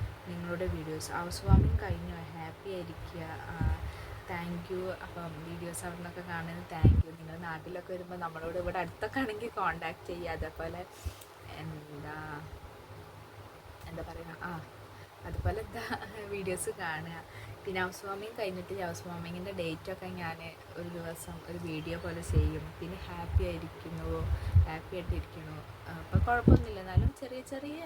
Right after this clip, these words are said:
ആ, ശാരീരികമായിട്ട് കുറച്ച് അസ്വസ്ഥ, അത്രേ ഉള്ളൂ. ഇടയ്ക്കിടയ്ക്ക് പനിക്കുക, മക്കൾക്കാണെങ്കിലും ഏട്ടനാണെങ്കിലും അങ്ങനത്തെ ഒക്കെ ഒരു ബുദ്ധിമുട്ട്.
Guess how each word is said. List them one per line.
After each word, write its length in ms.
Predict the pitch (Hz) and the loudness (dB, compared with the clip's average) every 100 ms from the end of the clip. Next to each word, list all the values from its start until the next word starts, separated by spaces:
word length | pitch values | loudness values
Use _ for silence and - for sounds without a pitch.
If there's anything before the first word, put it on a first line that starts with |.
| 277 - - - - 101 - 208 | -10 -14 -20 -18 -16 -14 -10 -6
ആ, 40 | 208 202 202 - | -6 -6 -6 -4
ശാരീരികമായിട്ട് 960 | 220 220 214 214 220 220 220 220 - 247 - - - - - | -4 -2 -2 -2 -4 -6 -6 -6 -2 -2 -2 -12 -14 -14 -12
കുറച്ച് 300 | 185 - 190 | -12 -4 -4
അസ്വസ്ഥ, 340 | 175 165 - 180 | -2 -6 -6 -6
അത്രേ 280 | 165 - 202 185 | -4 -4 -2 -2
ഉള്ളൂ. 140 | 160 160 | -2 -8
ഇടയ്ക്കിടയ്ക്ക് 440 | 160 - 165 - 190 | -8 -8 -8 -8 -10
പനിക്കുക, 360 | 180 160 - 175 170 | -10 -12 -8 -6 -4
മക്കൾക്കാണെങ്കിലും 840 | 160 165 160 170 170 160 160 165 - - - - - - 185 | -6 -6 -8 -8 -8 -8 -8 -10 -12 -16 -14 -14 -14 -14 -10
ഏട്ടനാണെങ്കിലും 540 | 175 - 160 156 165 170 | -10 -8 -8 -6 -6 -6
അങ്ങനത്തെ 280 | 165 196 302 | -6 -6 -2
ഒക്കെ 100 | 285 | 0
ഒരു 80 | 247 | 0
ബുദ്ധിമുട്ട്. 520 | 190 165 156 156 - | -2 -4 -4 -6 -6